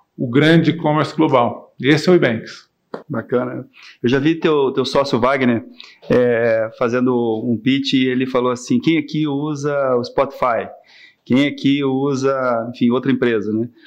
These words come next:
Speaker 2: É, dê pra gente alguns exemplos, assim, de clientes de vocês que são do conhecimento público, assim, que todo mundo conhece.
Speaker 1: Sim.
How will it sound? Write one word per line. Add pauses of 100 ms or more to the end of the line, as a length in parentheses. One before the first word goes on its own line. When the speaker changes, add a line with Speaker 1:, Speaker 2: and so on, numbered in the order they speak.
(420)
Speaker 2:
É,
dê
pra
gente
alguns
exemplos,
assim,
de
clientes
de
vocês
que
são
do
conhecimento
público,
assim,
que
todo
mundo
conhece. (800)
Speaker 1:
Sim.